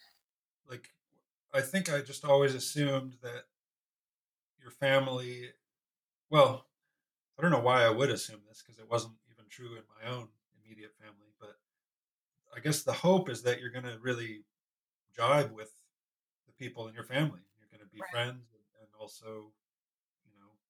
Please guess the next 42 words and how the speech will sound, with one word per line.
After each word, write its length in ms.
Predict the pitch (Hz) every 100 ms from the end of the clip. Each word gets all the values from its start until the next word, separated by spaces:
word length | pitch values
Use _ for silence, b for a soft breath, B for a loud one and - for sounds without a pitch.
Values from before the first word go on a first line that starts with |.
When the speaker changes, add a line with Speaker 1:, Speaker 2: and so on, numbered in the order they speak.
| _ _
Speaker 1:
s-, 140 | _ _ _ _
support 400 | - 117 113 113
each 140 | 113 117
other 360 | 110 110 113
and 140 | 98 92
be 300 | 101 101 _ _ _ _ _
close 320 | - 117 113
forever, 520 | - 107 117 135 95 -
but 160 | - _ _ _
Speaker 2:
Right. 400 | 208 190 180 175 - _ _ _ _ _
Speaker 1:
there 200 | 113 110
are 60 | 110
tons 320 | - 135 127
of 80 | 117
examples 560 | 110 110 107 117 110
where 100 | 113
that's 200 | 110 110
just 180 | - -
not 180 | 117 -
the 60 | _
case, 520 | 135 135 127 - _ _ _ _
and 140 | 113 _ _ _
there 120 | 113 117
are 40 |
even 320 | 139 160 156
examples 480 | 139 139 139 147 131
where 240 | 135 127 -
people 180 | 147 147
don't 200 | 143 107
like 240 | 151 180
each 160 | 170 -
other, 180 | - _ _ _ _ _ _ _ _
like, 100 | _
in 100 | 120
their 320 | 120 117 117 _ 120
immediate 400 | 127 147 139 -
<laughs> 20 |
family. 360 | - 175 180 - _
They 60 | _
don't 180 | 123 123
even 200 | 123 110
like 240 | 110 135